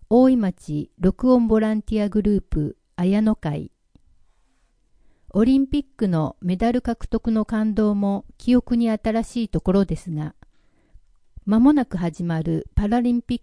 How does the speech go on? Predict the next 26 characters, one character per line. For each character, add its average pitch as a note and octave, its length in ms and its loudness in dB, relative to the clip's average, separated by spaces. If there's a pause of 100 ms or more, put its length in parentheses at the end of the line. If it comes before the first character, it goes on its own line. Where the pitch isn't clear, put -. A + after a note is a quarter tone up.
(100)
ク F3 80 -6
も D3+ 260 -4 (260)
注 C4 220 4
目 B3 260 2
し - 100 -8
て A#3 260 -2
応 A3+ 180 4
援 A3+ 180 0
し - 100 -14
た G#3+ 140 -4
い G#3+ 80 -4
と G#3 160 -2
思 G3+ 220 0
い G3 60 -4
ま F#3+ 180 -6
す。 - 180 -20 (920)
い F#3 80 -8
か C4+ 160 2
が G3 180 2
お D3+ 60 2
過 - 160 -4
ご F3+ 100 0
し F#3 160 -6
で F#3+ 120 -4
す - 160 -14
か？ E3 200 -12